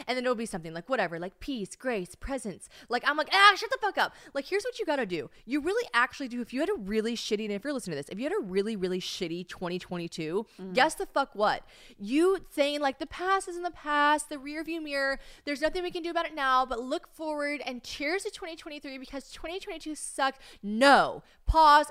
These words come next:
Speaker 1: and
Speaker 2: Ooh,
Speaker 1: skirt.
Speaker 2: I'm about
Speaker 1: Go
Speaker 2: to go
Speaker 1: back.
Speaker 2: off. <laughs>
Speaker 1: Go back because you absolutely have to go back in the past and look at twenty twenty-two because if you're not reflecting,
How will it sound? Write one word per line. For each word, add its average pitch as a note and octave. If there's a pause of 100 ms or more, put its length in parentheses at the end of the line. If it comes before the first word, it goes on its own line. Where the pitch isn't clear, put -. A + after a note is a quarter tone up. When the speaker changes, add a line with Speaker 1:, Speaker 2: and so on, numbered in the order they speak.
(120)
Speaker 1:
and D4+
Speaker 2:
Ooh, A3
Speaker 1:
skirt. C#4
Speaker 2:
I'm A3+
about B3
Speaker 1:
Go C4+
Speaker 2:
to -
go -
Speaker 1:
back. F3+
Speaker 2:
off. E3 (140)
<laughs> -
Speaker 1:
Go D4
back B3
because D4 (260)
you C4+ (100)
absolutely D4
have B3+
to C4+
go G#3+
back A#3
in A3+
the D4+
past C#4
and G#3+
look A3
at -
twenty C4
twenty-two A#3+
because A3
if G#3+
you're C4
not D#4+
reflecting, B3+